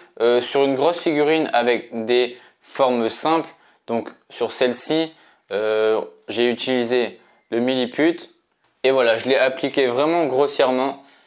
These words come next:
Donc en laissant vraiment, euh, un, un bon pâté, je sais pas si vous voyez bien. On voit pas grand chose, mais il y a une épaisseur pour que je puisse poncer correctement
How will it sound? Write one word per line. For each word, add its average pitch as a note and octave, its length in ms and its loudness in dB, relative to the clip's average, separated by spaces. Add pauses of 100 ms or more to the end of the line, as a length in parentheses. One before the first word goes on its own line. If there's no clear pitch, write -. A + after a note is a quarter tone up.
(1400)
Donc G#2+ 160 -8
en A#2 60 2
laissant A#2+ 360 0
vraiment, B2+ 400 2
euh, A2+ 320 4
un, A2+ 220 2
un A#2 140 2
bon C3+ 280 0
pâté, C3+ 480 0
je B2+ 60 -4
sais - 60 -18
pas A2+ 120 0
si - 120 -10
vous A2+ 80 -2
voyez A2 280 2
bien. A#2 420 -2 (2000)
On G#2 160 -6
voit A2 160 2
pas C3 100 4
grand B2+ 180 2
chose, D3 280 2
mais B2 100 0
il A#2 40 2
y A#2 40 2
a A#2 120 0
une C3+ 200 -2
épaisseur C#3+ 580 0
pour B2 140 -4
que B2 120 0
je - 140 -6
puisse C3 220 -2
poncer C#3 520 -2 (360)
correctement C#3+ 720 2